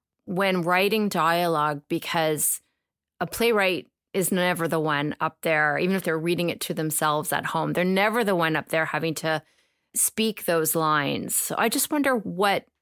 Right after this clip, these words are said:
your acting experience, um, how that might have informed your writing.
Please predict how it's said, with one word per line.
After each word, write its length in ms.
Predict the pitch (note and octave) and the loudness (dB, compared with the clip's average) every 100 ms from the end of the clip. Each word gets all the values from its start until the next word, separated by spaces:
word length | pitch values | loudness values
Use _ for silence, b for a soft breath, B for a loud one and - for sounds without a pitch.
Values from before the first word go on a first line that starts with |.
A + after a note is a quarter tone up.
| _ | _
your 320 | G3+ F#3 E3 - - | -4 -2 -2 -2 -2
acting 760 | F3 G3 - - E3+ D#3 D3 | 0 -2 -8 -4 -2 0 -2
experience, 1200 | - - - - D#3 D3 D3 C#3 - - - - - | -4 -6 -6 -2 -2 0 0 -2 -4 -4 -2 -2 -4
um, 480 | D3+ D3+ C#3+ D3 D3 B B | -6 -2 -2 -2 -6 B B
how 160 | - | 0
that 140 | G3+ F#3 | 0 0
might 160 | F3 | 0
have 120 | D#3+ E3 | 0 -2
informed 680 | D#3+ - D#3 D3+ D#3 D#3 | -4 -4 -2 0 0 0
your 200 | D3 C#3 - | -2 -4 -4
writing. 540 | D3 C#3+ - - F3+ | -4 -4 -6 -10 -12